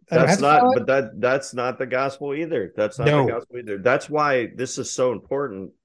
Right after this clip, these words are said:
Speaker 2: this whole topic of gospel-driven Christianity and this whole podcast that we do, because
Speaker 1: Yeah.
Speaker 2: it's just so easy to fall into those traps, isn't it?
Speaker 1: Right. It is. Well, and I think that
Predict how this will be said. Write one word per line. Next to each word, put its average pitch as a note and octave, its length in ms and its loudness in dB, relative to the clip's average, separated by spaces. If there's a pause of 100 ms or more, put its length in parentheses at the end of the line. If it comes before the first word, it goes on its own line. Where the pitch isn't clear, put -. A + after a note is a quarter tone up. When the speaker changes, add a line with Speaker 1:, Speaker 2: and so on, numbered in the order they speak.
(140)
Speaker 2:
this G2+ 220 -8
whole A2+ 220 -4
topic G#2+ 480 -2
of F2 180 -4
gospel-driven F#2 760 -2
Christianity F#2 760 -2
and F2 100 -4
this F2+ 160 -8
whole G2 200 2
podcast G2+ 600 0
that D#2+ 100 -8
we E2+ 140 -6
do, E2 380 -2 (200)
because G2+ 720 2
Speaker 1:
Yeah. - 60 -18 (160)
Speaker 2:
it's A2+ 240 -2
just C3 240 0
so C#3+ 240 6
easy C#3 240 2
to - 80 2
fall B2 180 4
into A2+ 140 2
those F#2 240 -2
traps, C#3+ 420 -6
isn't G2 240 -8
it? D3 220 -10
Speaker 1:
Right. G#2 140 -6 (420)
It F#3+ 140 2
is. E4 120 2
Well, A#3 220 6
and A3+ 120 2
I A3+ 60 2
think A#3+ 200 0
that A#3 100 4